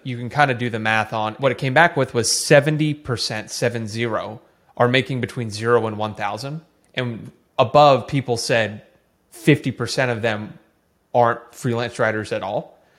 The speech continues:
So that means about twenty percent of freelance writers that answered are making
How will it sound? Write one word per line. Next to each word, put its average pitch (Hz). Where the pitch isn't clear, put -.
So -
that 143
means 147
about 117
twenty 165
percent 127
of 113
freelance 131
writers 113
that 110
answered 117
are 120
making 117